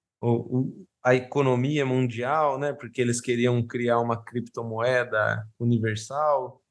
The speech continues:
e agora eles já vêm também, é, nessa toada aí de criar um, um metaverso onde, onde as principais empresas vão se reunir e criar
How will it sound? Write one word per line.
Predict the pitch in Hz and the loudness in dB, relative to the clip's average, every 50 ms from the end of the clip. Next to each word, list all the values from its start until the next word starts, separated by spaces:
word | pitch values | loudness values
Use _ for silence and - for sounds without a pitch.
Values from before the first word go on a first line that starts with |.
| _ _ _ _ _ _ _ _ | _ _ _ _ _ _ _ _
e | 117 117 | -4 -2
agora | 113 113 123 123 123 | 0 2 2 2 2
eles | 120 123 123 120 | 2 0 0 2
já | 123 127 123 | 4 4 4
vêm | 110 117 127 131 135 135 | 4 2 0 2 0 0
também, | 135 - 123 120 117 123 123 123 123 120 117 110 104 110 107 _ _ _ _ _ _ _ _ _ _ | 0 0 -2 0 0 0 0 0 0 0 -2 -2 -4 -8 -12 _ _ _ _ _ _ _ _ _ _
é, | 113 113 113 110 110 110 107 104 104 101 - - - - - _ _ _ _ _ _ _ _ | -2 0 2 2 2 2 0 0 -2 -2 -4 -6 -8 -12 -18 _ _ _ _ _ _ _ _
nessa | - 120 120 123 120 120 - 127 117 | -2 2 4 4 4 4 0 -2 -4
toada | - 131 120 117 117 120 120 117 117 | -4 -2 0 2 2 2 2 0 0
aí | 113 113 120 120 117 | -2 -2 -2 -4 -4
de | 110 107 110 | -6 -10 -8
criar | - 131 117 117 120 120 117 120 120 120 | -6 -4 0 2 2 2 4 2 2 0
um, | 117 117 113 110 110 - - _ _ _ | 0 -2 -2 -4 -8 -12 -16 _ _ _
um | 113 113 110 110 | -8 -6 -4 -2
metaverso | 110 120 117 117 117 127 117 110 101 117 123 131 139 151 160 165 175 - - - 139 127 120 117 | 0 0 0 2 2 2 2 2 0 -2 0 0 2 2 0 -2 -4 -10 -10 -6 -4 -2 0 0
onde, | 120 120 120 113 113 117 113 107 110 110 - _ _ _ _ _ _ _ _ | 0 0 0 0 0 -2 -2 -4 -6 -10 -16 _ _ _ _ _ _ _ _
onde | - 117 113 110 117 | -4 -2 0 4 4
as | 117 113 107 107 | 4 4 4 0
principais | 110 - - 127 113 - - 123 120 117 120 | -4 -4 -2 -2 -2 0 2 4 4 4 4
empresas | 120 120 120 120 117 110 | 2 0 0 -4 -4 -2
vão | 107 120 120 120 | -2 -2 0 0
se | 117 - - 120 117 | -2 -2 -2 -4 -2
reunir | 110 123 123 117 113 113 113 117 127 139 139 135 127 117 | 0 0 0 0 0 -2 -2 -4 -4 -4 -2 -2 -2 -4
e | 110 107 - | -4 -6 -8
criar | - 127 120 117 117 117 113 110 110 | -12 -10 -8 -4 -2 0 0 0 -2